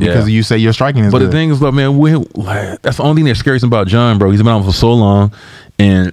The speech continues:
Speaker 2: even at two oh five, you know what I'm saying? He
Speaker 1: He
Speaker 2: wasn't
Speaker 1: was
Speaker 2: like
Speaker 1: looking, but you heard what he said.
Speaker 2: Mm.
Speaker 1: Did you, I don't know if you saw this last week. He said, um, oh, Swerve got a super chat above.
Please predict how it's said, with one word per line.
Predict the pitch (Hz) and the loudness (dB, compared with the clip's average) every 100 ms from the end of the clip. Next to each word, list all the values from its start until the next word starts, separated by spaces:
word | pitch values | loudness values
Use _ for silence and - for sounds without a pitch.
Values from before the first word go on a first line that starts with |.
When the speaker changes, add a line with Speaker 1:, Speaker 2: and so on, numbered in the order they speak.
| - | -2
Speaker 2:
even | 120 131 135 | 0 0 0
at | 104 - | -2 0
two | 147 | 0
oh | 117 | 2
five, | - 123 120 90 85 | 0 0 0 0 2
you | |
know | 104 | 2
what | 104 | 2
I'm | 113 | 0
saying? | 107 | 0
He | 107 | 2
Speaker 1:
He | |
Speaker 2:
wasn't | 127 117 98 | 2 2 0
Speaker 1:
was | |
Speaker 2:
like | 87 85 | 0 0
Speaker 1:
looking, | 92 95 - - | -2 -6 -12 -4
but | 127 | 0
you | 185 | 0
heard | 202 | 0
what | 185 | 0
he | |
said. | 185 202 113 - | 0 -2 -4 -4
Speaker 2:
Mm. | 90 87 85 76 87 | 0 2 0 -2 -2
Speaker 1:
Did | 123 | -2
you, | |
I | 123 | -2
don't | 180 | -2
know | 165 | -4
if | 143 | -4
you | |
saw | 139 151 143 | -2 -2 -2
this | 117 | 0
last | 120 120 | -2 0
week. | 131 120 | 0 0
He | 120 | -2
said, | 113 113 104 | 0 0 0
um, | 98 92 87 87 92 _ _ _ _ _ _ _ - - | 0 0 -2 -6 -10 _ _ _ _ _ _ _ -12 -6
oh, | 98 | -4
Swerve | 110 110 | -2 0
got | 101 | -2
a | 92 | -4
super | 104 92 | -6 -6
chat | 87 76 - - | -8 -10 -14 -10
above. | 95 95 87 - | -6 -4 -6 -10